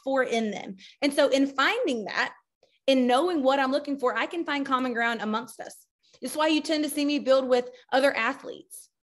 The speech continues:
people who are into fitness and, and health and wellness. We have common ground there. You see me build with teachers, common ground there. Build with moms a lot. We have a lot of common ground there. So find who you're talking to,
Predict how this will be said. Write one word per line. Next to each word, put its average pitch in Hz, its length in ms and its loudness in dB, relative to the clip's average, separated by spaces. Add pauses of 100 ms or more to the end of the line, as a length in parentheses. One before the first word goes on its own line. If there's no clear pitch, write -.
people 294 240 -2
who 302 60 2
are 262 160 8
into 262 180 2
fitness 262 440 -2
and, 226 240 -4
and 220 160 -4
health 254 260 -2
and 277 80 -2
wellness. 247 340 0
We 233 120 -2
have 247 120 0
common 247 360 -2
ground 220 280 -2
there. 202 300 -10 (500)
You 262 80 -4
see 269 160 -4
me 269 100 -2
build 262 200 2
with 262 160 -4
teachers, 240 420 -6 (240)
common 247 320 0
ground 254 300 0
there. 240 300 -6 (200)
Build 254 160 6
with 262 160 -2
moms 269 460 0
a 240 80 -2
lot. - 260 -8
We 226 80 -4
have 214 80 -6
a 214 60 -2
lot 226 160 0
of 233 100 -12
common 247 400 0
ground 254 340 0
there. 262 400 -6 (200)
So 254 320 4 (100)
find 311 320 0
who 349 60 -4
you're 330 160 0
talking 240 320 -6
to, 233 260 -8